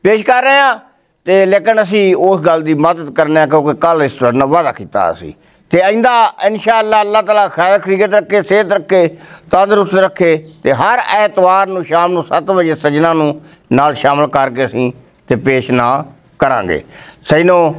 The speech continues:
ਤੇ ਹੁਣ time ਜਿਹੜਾ ਹੈ ਇਸ ਪ੍ਰੋਗਰਾਮ ਦਾ ਇਹ ਖਤਮ ਹੋਇਆ। ਲੈ ਆਓ ਯਾਰ ਹਵਾਲੇ ਰੱਬ ਦੇ ਤੇ ਮੇਲੇ ਚਾਰ ਦਿਨਾਂ ਦੇ, ਲੈ ਆਓ ਯਾਰ ਹਵਾਲੇ ਰੱਬ ਦੇ,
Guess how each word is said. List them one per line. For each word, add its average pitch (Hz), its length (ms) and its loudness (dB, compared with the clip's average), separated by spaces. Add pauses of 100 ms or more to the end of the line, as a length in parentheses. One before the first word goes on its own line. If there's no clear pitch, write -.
(240)
ਤੇ 147 60 0
ਹੁਣ 165 360 0
time 190 300 2
ਜਿਹੜਾ 185 240 2
ਹੈ 170 80 2
ਇਸ 175 140 2
ਪ੍ਰੋਗਰਾਮ 165 580 0
ਦਾ 139 220 0 (500)
ਇਹ 170 120 0
ਖਤਮ 180 340 0
ਹੋਇਆ। 202 340 2 (440)
ਲੈ 226 300 2
ਆਓ 240 140 2
ਯਾਰ 214 320 2
ਹਵਾਲੇ 170 520 2
ਰੱਬ 185 220 0
ਦੇ 175 400 0 (340)
ਤੇ 156 100 2
ਮੇਲੇ 196 440 2
ਚਾਰ 190 340 0
ਦਿਨਾਂ 180 360 0
ਦੇ, 139 380 0 (640)
ਲੈ 165 220 4
ਆਓ 196 160 4
ਯਾਰ 175 360 2
ਹਵਾਲੇ 143 520 0
ਰੱਬ 156 280 -2
ਦੇ, 139 360 0